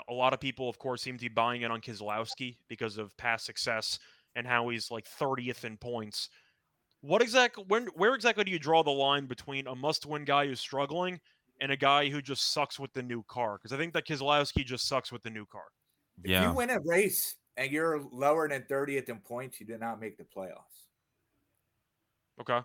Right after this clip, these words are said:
Speaker 3: There you go.
Speaker 1: Keselowski's, like, what, twenty-ninth in points, I think?
Speaker 2: Yeah,
Speaker 3: He's
Speaker 2: something
Speaker 3: thir-,
Speaker 2: like
Speaker 3: he's
Speaker 2: that.
Speaker 3: thirtieth right now.
Speaker 1: Did, were any of you tempted by Keselowski at all because of past success, or you just think that he's so bad with the new car that I'm not gonna bother? 'Cause
Speaker 3: That's
Speaker 1: I had
Speaker 3: what,
Speaker 1: no interest at all.
Speaker 3: that's what got me.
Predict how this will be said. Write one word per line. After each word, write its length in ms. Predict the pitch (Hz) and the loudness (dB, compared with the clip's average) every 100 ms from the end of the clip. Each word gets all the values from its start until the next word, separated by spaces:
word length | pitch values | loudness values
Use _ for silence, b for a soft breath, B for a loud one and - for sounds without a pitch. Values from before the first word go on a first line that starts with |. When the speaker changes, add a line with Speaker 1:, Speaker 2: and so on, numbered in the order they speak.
| - | -4
Speaker 3:
There 140 | 90 | -4
you 80 | 90 | 2
go. 60 | 175 | 6
Speaker 1:
Keselowski's, 360 | 196 - 185 | 6 4 0
like, 120 | 165 147 | 0 2
what, 180 | 123 | 0
twenty-ninth 540 | - 143 131 120 135 180 | 0 -6 -4 -4 -6 -8
in 100 | 170 | -8
points, 280 | 180 196 202 | -6 -6 -6
I 80 | |
think? 140 | 196 117 | -4 -2
Speaker 2:
Yeah, 60 | |
Speaker 3:
He's 120 | 113 110 | 0 2
Speaker 2:
something 80 | 123 | 4
Speaker 3:
thir-, 120 | 120 | 4
Speaker 2:
like 80 | 110 | 4
Speaker 3:
he's 120 | 127 | 2
Speaker 2:
that. 60 | - | 4
Speaker 3:
thirtieth 380 | 131 123 98 | 6 6 2
right 220 | 98 92 82 | 4 2 2
now. 280 | 80 71 - _ _ _ _ _ _ _ - - - | -4 -6 -12 _ _ _ _ _ _ _ -20 -20 -6
Speaker 1:
Did, 160 | 135 | -2
were 140 | 135 147 | 2 4
any 100 | 156 | 4
of 80 | 147 | 0
you 100 | 139 | -2
tempted 380 | - 151 160 | -2 -2 0
by 140 | 156 147 | 2 2
Keselowski 460 | 151 139 147 139 151 | 0 0 2 2 2
at 80 | |
all 160 | 139 143 | 4 2
because 200 | 135 127 | 0 -4
of 60 | 123 | -2
past 240 | 139 135 | 0 0
success, 440 | 110 - 151 160 131 | -2 -2 0 0 -4
or 60 | |
you 60 | 131 | -6
just 160 | 127 - | -6 -8
think 160 | 135 | -6
that 100 | 127 | -6
he's 120 | 123 - | -4 -2
so 260 | 135 131 | 0 -2
bad 340 | 120 123 131 123 | 0 2 2 2
with 140 | 120 | -2
the 80 | 120 | -6
new 160 | 120 | -8
car 380 | 110 123 120 113 | -6 -2 0 0
that 100 | 110 | -2
I'm 80 | 110 | -4
not 160 | 113 110 | -4 -6
gonna 120 | 107 | -4
bother? 320 | 110 110 104 | 0 0 2
'Cause 60 | 98 | 8
Speaker 3:
That's 140 | 127 | 10
Speaker 1:
I 40 | 143 | 10
had 60 | 127 | 4
Speaker 3:
what, 80 | 117 | -2
Speaker 1:
no 60 | |
interest 320 | 113 113 104 - | -4 -10 -16 -14
at 60 | |
all. 100 | 95 95 | 0 8
Speaker 3:
that's 220 | 117 120 | 8 8
what 140 | 104 | 4
got 240 | 98 92 85 | 8 8 6
me. 360 | 90 85 80 | 4 4 0